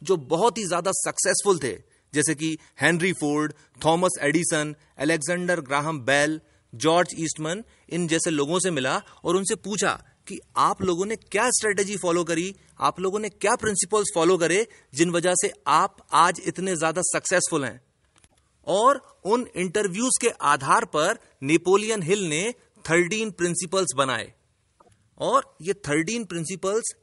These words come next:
ऐसे हैं, इन्हें कोई भी फॉलो करे वो जरूर सफल हो जाएगा। इस चीज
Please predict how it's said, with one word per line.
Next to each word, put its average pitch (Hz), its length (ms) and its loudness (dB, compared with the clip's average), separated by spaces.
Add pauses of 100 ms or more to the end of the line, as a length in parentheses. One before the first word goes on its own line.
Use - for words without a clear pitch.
ऐसे 156 300 0
हैं, 190 300 -4 (240)
इन्हें 190 280 -4
कोई 233 220 2
भी 277 100 2
फॉलो 185 280 4
करे 143 280 -2 (280)
वो 190 100 6
जरूर 165 500 2
सफल 156 320 2
हो 117 80 -2
जाएगा। 95 320 -10 (1300)
इस 247 320 0
चीज 233 140 -4